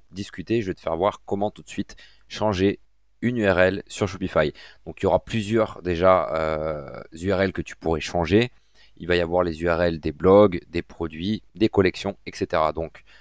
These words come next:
ça sera toujours le même principe. Là, par exemple, on est sur la boutique Viking Store. On va aller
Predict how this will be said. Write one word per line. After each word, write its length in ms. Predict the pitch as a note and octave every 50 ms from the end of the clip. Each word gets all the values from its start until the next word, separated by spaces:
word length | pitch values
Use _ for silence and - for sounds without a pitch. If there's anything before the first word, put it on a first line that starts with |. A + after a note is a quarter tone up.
| - - - _
ça 120 | - -
sera 100 | D#2+ -
toujours 180 | - F#2+ E2+ F#2+
le 60 | G2
même 160 | G2+ F#2+ F2+
principe. 380 | - - E2+ - - A2+ - - - - -
Là, 180 | D#2+ F2 F#2 F#2
par 160 | - F2 E2
exemple, 240 | E2 D#2+ F2 E2 - -
on 80 | F2
est 60 | E2
sur 120 | - - E2
la 60 | D#2+
boutique 300 | D#2 E2 E2 - - - _ -
Viking 300 | A2 - - F#2 E2 -
Store. 380 | - - - F#2 G2 - - -
On 120 | - F2+
va 100 | E2+ F2
aller 220 | F2 F2 F#2 F2+